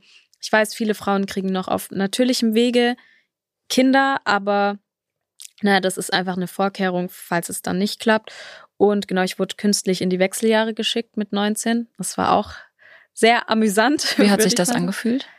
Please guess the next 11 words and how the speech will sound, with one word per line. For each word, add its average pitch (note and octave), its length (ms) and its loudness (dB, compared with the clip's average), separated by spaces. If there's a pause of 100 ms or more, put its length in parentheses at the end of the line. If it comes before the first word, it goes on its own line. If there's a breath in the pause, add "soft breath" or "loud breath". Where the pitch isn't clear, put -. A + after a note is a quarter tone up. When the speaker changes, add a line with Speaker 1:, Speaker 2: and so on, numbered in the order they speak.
(320 soft breath)
Speaker 1:
Oh, F#3 680 0 (180)
oh. F3 320 -2 (160)
Also G#3 300 2
ich A3 180 0
würd - 120 -2
sagen, G#3+ 300 2
wie A3+ 60 0
eine A3+ 180 2
zweite A3 400 -2
Pubertät. G#3+ 960 -2
Also G3+ 440 0